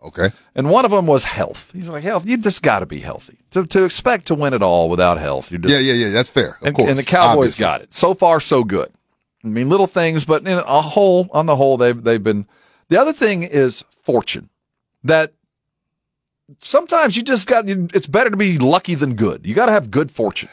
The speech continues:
Speaker 1: Oh,
Speaker 2: And
Speaker 1: there's luck in it. A little bit here and there sprinkled.
Speaker 2: And, and, and some, and it matters. It does. You wanna be, on some nights,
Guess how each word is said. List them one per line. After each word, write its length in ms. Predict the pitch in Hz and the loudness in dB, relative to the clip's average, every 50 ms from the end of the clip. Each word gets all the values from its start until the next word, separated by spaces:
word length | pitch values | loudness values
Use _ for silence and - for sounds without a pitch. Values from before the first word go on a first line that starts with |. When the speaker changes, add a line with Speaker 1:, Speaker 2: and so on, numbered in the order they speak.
| - - - | -10 0 2
Speaker 1:
Oh, 140 | - 208 180 | 2 4 4
Speaker 2:
And 80 | - | 2
Speaker 1:
there's 200 | 175 180 147 107 | 0 -2 -2 -2
luck 280 | 110 127 131 104 - 101 | 0 0 0 0 -2 -8
in 140 | 98 90 87 | -10 -10 -10
it. 100 | 92 - _ - - | -14 -16 _ -16 -12
A 180 | 104 101 117 | -6 -2 0
little 240 | 127 139 180 175 156 | 2 2 2 2 2
bit 200 | 123 120 113 95 | 0 -4 -4 -4
here 200 | 101 123 131 123 | -2 -2 0 0
and 100 | 110 104 | 0 -2
there 120 | 110 104 95 | -2 -4 -4
sprinkled. 560 | - - - 113 110 101 - - 80 71 - - | -6 -6 -2 0 -2 -2 -2 -6 -10 -10 -8 -2
Speaker 2:
And, 240 | - 143 139 135 139 | 0 0 0 0 -2
and, 240 | 139 135 135 135 127 - | -4 -4 -6 -6 -6 -2
and 260 | 135 127 131 131 117 | -2 0 0 -2 -4
some, 300 | - - 139 156 147 143 - 113 - _ _ _ _ _ _ _ _ _ _ _ - | -2 0 0 0 -2 -8 -10 -16 -16 _ _ _ _ _ _ _ _ _ _ _ -2
and 140 | 139 135 135 | 0 0 0
it 120 | 151 175 | 0 -2
matters. 720 | 151 139 135 147 165 180 180 139 90 - - - - - - _ - - | 0 0 0 2 2 2 0 -2 -2 -6 -10 -16 -16 -16 -18 _ -8 -2
It 220 | 127 135 139 131 | -2 -2 0 0
does. 300 | 113 151 180 180 165 123 127 - | 2 4 4 4 2 0 -6 -14
You 160 | - 135 139 143 | -10 -6 -6 -2
wanna 300 | 127 131 151 165 170 170 | 0 2 2 2 2 0
be, 420 | 135 160 156 151 151 147 147 135 - - | 0 0 0 0 0 -2 -4 -6 -4 0
on 180 | 127 127 127 113 | 0 0 0 0
some 340 | - - 151 151 165 170 | -2 -2 0 0 0 0
nights, 420 | 151 131 123 120 117 110 - - | 0 2 2 2 0 -2 -4 -8